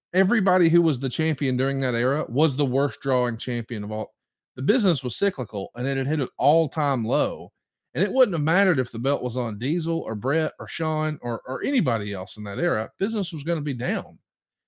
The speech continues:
And I don't think that's necessarily the talent's fault. So when he sort of wags his finger at you and says, "Well, uh, he wasn't a draw." Well, history would show that house show business turned around for W C W with you and Savage on top. That's what turned it around, not the N W O.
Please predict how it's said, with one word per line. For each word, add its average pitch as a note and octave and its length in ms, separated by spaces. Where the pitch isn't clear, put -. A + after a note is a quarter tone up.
And B2+ 600
I D#3 80
don't G3+ 160
think F3 180
that's E3 240
necessarily B2 920
the A#2 80
talent's E3 420
fault. F#3 400
So C3 180
when B2 200
he E3 260
sort C#3 180
of A#2+ 60
wags C3 260
his B2+ 140
finger A#2+ 320
at - 160
you D#3 240
and G2 120
says, F2 300
"Well, G2 400
uh, A#2+ 160
he D3+ 140
wasn't C3 320
a F#2 40
draw." A2 400
Well, C4 440
history B3+ 340
would D#3 160
show C#3+ 320
that C#3 120
house F3+ 220
show G3 160
business D3 380
turned E3+ 240
around D3 280
for - 120
W A#2 260
C A2+ 160
W G#2+ 400
with B2 200
you D3+ 140
and A#2+ 100
Savage C3 420
on G#2 160
top. C3 360
That's D#3 300
what - 140
turned E3 260
it G#2+ 80
around, G#2+ 380
not D3 300
the A#2 160
N A2+ 100
W F#2+ 340
O. - 260